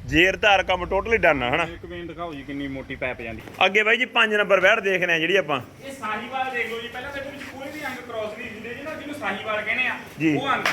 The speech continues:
Speaker 2: ਮੂੰਹ ਦੇਖ ਲਓ ਇਹਦਾ, ਐਂ ਮੰਨ ਕੇ ਚਲੋ ਅੱਧੇ ਫੁੱਟ ਦਾ ਵੀ ਮੂੰਹ ਨਹੀਂ ਹੋਣਾ
Speaker 1: ਬ-,
Speaker 2: ਲੰਬਾਈ ਦੇ ਵਿੱਚ।
Speaker 1: ਬੱਚਾ ਕੀ ਆ ਮਗਰੇ?
Speaker 2: ਬੱਚਾ ਮੇਲ ਦਿੱਤਾ ਜੀ, ਰਾਤ ਦੀ ਸੂਈ ਆ ਇਹ।
Speaker 1: ਨਾੜੂਆ ਨਾਲ।
Speaker 2: ਇਹ ਵੀ ਗਾਣਾ ਜੀ।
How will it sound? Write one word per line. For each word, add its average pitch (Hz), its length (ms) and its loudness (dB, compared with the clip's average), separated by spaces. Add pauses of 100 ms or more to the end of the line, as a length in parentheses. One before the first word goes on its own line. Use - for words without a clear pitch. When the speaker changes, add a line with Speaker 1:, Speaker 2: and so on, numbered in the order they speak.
(360)
Speaker 2:
ਮੂੰਹ 269 220 -6
ਦੇਖ 269 140 4
ਲਓ 262 300 6
ਇਹਦਾ, 294 380 0
ਐਂ 247 160 0
ਮੰਨ 247 180 -2
ਕੇ 247 80 0
ਚਲੋ 247 120 0
ਅੱਧੇ 247 180 0
ਫੁੱਟ 247 180 -2
ਦਾ 254 140 0
ਵੀ 269 120 -4
ਮੂੰਹ 240 180 -4
ਨਹੀਂ 254 100 -2
ਹੋਣਾ 165 180 -4
Speaker 1:
ਬ-, 143 180 -8
Speaker 2:
ਲੰਬਾਈ 151 240 4
ਦੇ 147 60 -4
ਵਿੱਚ। 143 140 -6
Speaker 1:
ਬੱਚਾ 165 300 6
ਕੀ 180 180 -2
ਆ 180 60 6
ਮਗਰੇ? 185 300 4 (100)
Speaker 2:
ਬੱਚਾ 254 260 -4
ਮੇਲ 247 240 -2
ਦਿੱਤਾ 262 260 -2
ਜੀ, 277 100 -2
ਰਾਤ 214 260 2
ਦੀ - 80 -2
ਸੂਈ 180 300 -8
ਆ 175 40 -6
ਇਹ। - 200 -8 (180)
Speaker 1:
ਨਾੜੂਆ 147 360 6
ਨਾਲ। 143 280 6
Speaker 2:
ਇਹ 117 160 2
ਵੀ - 60 -8
ਗਾਣਾ - 200 -4
ਜੀ। - 100 -12